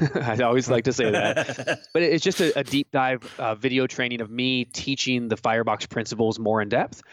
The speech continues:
Speaker 1: And that's a free bonus when you get the book. And then the quiz
Speaker 2: Okay.
Speaker 1: is also completely free. You can take that whether you buy the book or not.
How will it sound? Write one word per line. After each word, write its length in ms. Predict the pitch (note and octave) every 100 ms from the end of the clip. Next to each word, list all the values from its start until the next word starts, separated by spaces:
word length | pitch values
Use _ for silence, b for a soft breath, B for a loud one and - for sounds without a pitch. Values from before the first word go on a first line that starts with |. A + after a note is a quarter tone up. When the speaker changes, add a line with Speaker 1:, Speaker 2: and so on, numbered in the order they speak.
| B B -
Speaker 1:
And 120 | A#2+
that's 200 | B2+ C3+
a 60 |
free 340 | A#2+ - C3+ B2+
bonus 400 | A2+ A#2+ C3 -
when 80 | A#2
you 80 |
get 120 | G2 F2+
the 80 |
book. 380 | G#2 E3 - - -
And 140 | B2
then 180 | B2 A#2
the 80 | A#2
quiz 400 | - F#3+ E3 B2+
Speaker 2:
Okay. 60 |
Speaker 1:
is 80 | A2+
also 300 | A#2 B2 B2+
completely 420 | A#2+ A2 C3+ C#3+
free. 280 | A#2+ A#2 A2+
You 80 | A2+
can 120 | A2+
take 180 | B2 A#2+
that 200 | B2 A2
whether 160 | A#2 A2+
you 80 |
buy 160 | G#2+ A2
the 80 | A2
book 180 | A#2 B2+
or 60 |
not. 300 | G#2+ F#2+ -